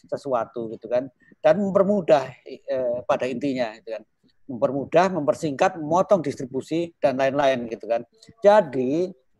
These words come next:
eh, kalau ada, eh, generasi yang masih, eh, apa, eh, keberatan dalam hal, eh, digitalisasi, menurut saya mungkin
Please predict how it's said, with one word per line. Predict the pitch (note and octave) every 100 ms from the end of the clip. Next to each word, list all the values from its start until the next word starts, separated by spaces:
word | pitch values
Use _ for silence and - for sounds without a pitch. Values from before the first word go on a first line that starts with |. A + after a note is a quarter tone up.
| _ _ _ _ _ -
eh, | F3 F3 E3 D#3
kalau | F#3 A#3 A3
ada, | F3 F3 F3 F3 D#3 D3 C#3 _ _ _ _
eh, | D3+ D3 D3
generasi | C#3+ E3 D3+ D3+ - D#3+ D3+ D3 - C#4 - _
yang | D3 C#3+ C#3 C#3+
masih, | C3+ C#3+ C#3 - C#3+ C#3 C#3+ C#3 - - -
eh, | C#3+ C3+ C#3 C#3 C#3
apa, | C#3 F3 G3+ G#3+ - - C4+ C#4 - -
eh, | C#3+ C#3 C#3+
keberatan | C#3 - D3 C3 B2+ A2 A2+ A2
dalam | A#2+ A#2 A#2 A#2 C#3 A#2
hal, | A#2+ B2+ B2 A#2+ - _ _ _
eh, | B2 B2 B2
digitalisasi, | A#2+ B2 - C#3+ B2+ B2 - - B2+ C3+
menurut | C3+ C#3+ D3+
saya | D3 D3+ D#3+ F#3 F#3 - _ _ _ _ _ _ _
mungkin | E3 F3 - A3 F#3+ F3 E3